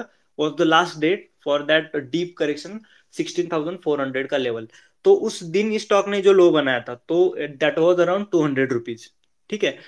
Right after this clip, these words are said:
And मैंने उसी दिन वीडियो भी बनाया था कि Tata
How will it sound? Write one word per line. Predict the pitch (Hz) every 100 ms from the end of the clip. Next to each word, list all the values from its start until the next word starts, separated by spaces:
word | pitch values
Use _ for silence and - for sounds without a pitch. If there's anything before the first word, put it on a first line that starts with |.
| - -
And | 151 170
मैंने | 180 208
उसी | 208 208 208
दिन | 208 220
वीडियो | 170 165 175
भी | 190
बनाया | 165 143 135
था | 139 190 - _ -
कि | 202 262 _ _ _ _ _ -
Tata | 147 147